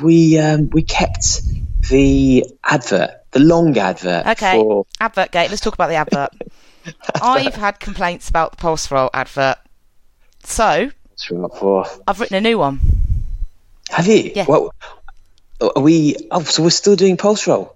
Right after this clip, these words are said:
Speaker 1: Great.
Speaker 2: Are Pulse Roll still sponsoring us?
Speaker 1: Dunno. I mean,
Speaker 2: They're not
Speaker 1: it's all
Speaker 2: sponsoring me.
Speaker 1: very
Speaker 2: I don't have a Pulse Roll.
Speaker 1: <laughs>
Speaker 2: Where's my Pulse Roll? I don't have one. My legs hurt and I don't have a Pulse Roll. <laughs>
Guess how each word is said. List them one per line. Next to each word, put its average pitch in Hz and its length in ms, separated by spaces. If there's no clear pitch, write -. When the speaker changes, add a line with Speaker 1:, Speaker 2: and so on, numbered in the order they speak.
Speaker 1:
Great. 196 400
Speaker 2:
Are 254 60
Pulse 403 260
Roll 381 100
still 370 200
sponsoring 165 400
us? - 280
Speaker 1:
Dunno. 190 380
I - 40
mean, 127 580
Speaker 2:
They're 160 100
not 196 180
Speaker 1:
it's 208 140
all 220 80
Speaker 2:
sponsoring 180 40
me. 180 60
Speaker 1:
very 110 420
Speaker 2:
I 196 100
don't 208 140
have 143 100
a 147 40
Pulse 151 300
Roll. 214 160
Speaker 1:
<laughs> - 140
Speaker 2:
Where's 160 200
my 202 60
Pulse 262 300
Roll? 127 220
I 240 100
don't 240 140
have 233 180
one. 123 180
My 262 220
legs 220 320
hurt 160 300
and - 80
I 135 40
don't 180 140
have 165 120
a - 60
Pulse - 380
Roll. - 140
<laughs> 202 100